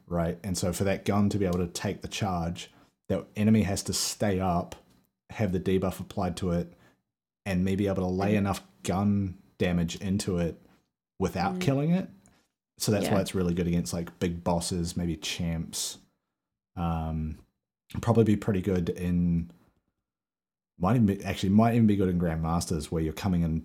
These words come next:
Speaker 1: basically contest mode, right? You're, you're underpowered, and being able to just apply three debuffs to something could be pretty
Speaker 2: That could be
Speaker 1: useful.
Speaker 2: big.
Speaker 1: Yeah. So yeah, I'm enjoying it. Um, I'm gonna, I'm gonna keep sort of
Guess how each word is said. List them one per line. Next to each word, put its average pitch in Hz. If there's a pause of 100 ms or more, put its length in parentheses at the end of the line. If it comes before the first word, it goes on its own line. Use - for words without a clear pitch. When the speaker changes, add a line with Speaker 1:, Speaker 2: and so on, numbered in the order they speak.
(120)
Speaker 1:
basically 85
contest 87
mode, 76
right? 76 (460)
You're, 87
you're 87
underpowered, 85
and 90
being 92
able 87
to 85
just -
apply 82
three 92
debuffs 85
to 87
something 87 (720)
could 98
be 90
pretty 92
Speaker 2:
That 78
could 82
be 208
Speaker 1:
useful. 202
Speaker 2:
big. 196 (420)
Speaker 1:
Yeah. 80 (1600)
So -
yeah, 127
I'm 123
enjoying 117
it. 101
Um, 107
I'm 92
gonna, 101
I'm 107
gonna 104
keep 107
sort 104
of 90